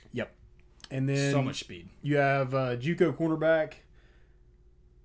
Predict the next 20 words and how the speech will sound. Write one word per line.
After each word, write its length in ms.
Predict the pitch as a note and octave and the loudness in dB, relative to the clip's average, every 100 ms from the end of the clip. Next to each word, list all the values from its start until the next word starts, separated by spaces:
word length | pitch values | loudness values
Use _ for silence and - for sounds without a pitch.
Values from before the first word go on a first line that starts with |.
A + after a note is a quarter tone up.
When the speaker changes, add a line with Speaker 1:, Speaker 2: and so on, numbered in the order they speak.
| C3 | -4
Speaker 1:
Dejon, 720 | C3 B2+ A#2+ C#3+ F3 G#3+ G3+ | -2 -2 -2 -4 -4 -6 -8
I 40 | - | -10
think 200 | F3 G3 | -8 -6
that's 140 | F#3 | -6
how 60 | F#3+ | -6
you 100 | F3+ | -6
say 180 | G#3 G#3 | -8 -8
it. 100 | C#3 | -6
Dejon 420 | C3 D#3+ E3 D3 | -2 0 0 0
Speaker 2:
Hmm. 100 | C#3+ | 0
Speaker 1:
Warren. 280 | D#3+ D#3+ D#3 | 2 2 0
He's 180 | C#3 C3+ | -2 -2
the 60 | |
number 220 | D3+ D#3+ | 0 0
three 440 | D3 C#3+ D3 D3 C#3 | -2 -4 -4 -4 -4
juco 360 | B2+ C#3 C#3+ B2 | -6 -4 -6 -4
player 240 | C#3 C#3+ | -4 -2
in 80 | B2 | -2
the 60 | |
country. 500 | A2 C#3 C3+ C#3+ C3+ | -4 -6 -4 -6 -8